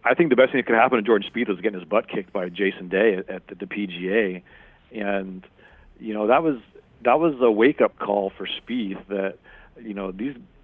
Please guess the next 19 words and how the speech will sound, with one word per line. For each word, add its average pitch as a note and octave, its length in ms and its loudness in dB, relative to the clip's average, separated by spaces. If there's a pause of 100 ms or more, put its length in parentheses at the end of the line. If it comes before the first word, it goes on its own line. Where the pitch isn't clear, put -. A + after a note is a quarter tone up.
(160)
I A#2+ 60 -8
mean, A2 80 -4
Jason D#3+ 280 2
Day A2 240 4
has F#2+ 160 0 (460)
more A2+ 280 2
firepower F#2 760 0 (180)
than F2 140 -8 (100)
Spieth. F2 280 -10 (120)
So, A#2+ 160 2 (140)
so A2+ 80 2
does G#2 160 0
Rory G2+ 180 2
McIlroy. F2+ 680 -4 (440)
I G#2+ 40 -10
mean, G#2 100 -2
they, C3+ 160 6
they A#2+ 140 4
can, G2+ 360 -4